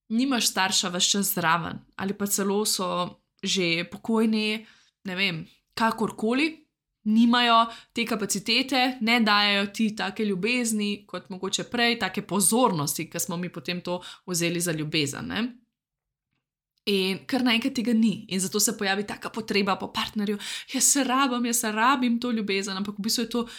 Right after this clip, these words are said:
hrepenenje po neki starševski ljubezni in nasploh po ljubezni, ki si je sama trenutno še mogoče ne znaš dati.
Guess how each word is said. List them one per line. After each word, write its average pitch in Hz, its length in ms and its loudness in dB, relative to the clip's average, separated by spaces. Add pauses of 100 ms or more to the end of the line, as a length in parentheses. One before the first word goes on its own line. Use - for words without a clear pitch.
(140)
hrepenenje 208 680 0
po 208 80 -6
neki 208 220 0
starševski 208 600 -2
ljubezni 180 420 -6
in 202 100 -8
nasploh 226 560 0
po 226 80 -2
ljubezni, 220 440 0
ki 208 100 -4
si 202 140 -2
je 196 40 -2
sama 202 360 0
trenutno 196 440 -6
še 190 200 -4
mogoče 190 400 -6
ne 185 180 -4
znaš 185 360 -6
dati. - 480 -6